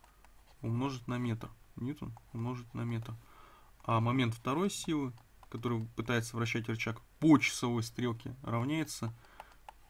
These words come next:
Ф два умножить на Л два. И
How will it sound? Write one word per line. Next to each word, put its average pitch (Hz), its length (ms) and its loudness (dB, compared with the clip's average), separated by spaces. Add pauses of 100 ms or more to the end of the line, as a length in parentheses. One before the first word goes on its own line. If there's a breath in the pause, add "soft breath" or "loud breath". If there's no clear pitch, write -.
(400)
Ф 120 200 0
два 156 340 0 (140)
умножить 117 560 0
на 113 260 0 (640)
Л 117 200 0 (280)
два. 131 400 -2 (960 loud breath)
И 147 200 -6